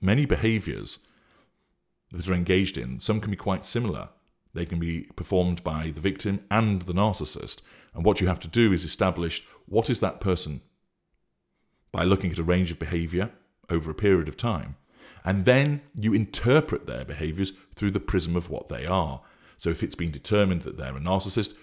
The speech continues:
you can then look at everything that's being said here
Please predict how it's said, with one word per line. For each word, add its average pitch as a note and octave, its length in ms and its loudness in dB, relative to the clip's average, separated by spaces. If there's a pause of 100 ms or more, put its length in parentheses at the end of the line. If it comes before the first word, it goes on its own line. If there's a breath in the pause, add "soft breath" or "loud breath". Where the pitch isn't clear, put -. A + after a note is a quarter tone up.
you G2 100 -4
can G2 140 0
then F2+ 160 4
look C#3 220 4
at - 120 0
everything E2 320 -2
that's - 120 -10
being D#2 200 -6
said D2 340 -6
here A2 460 2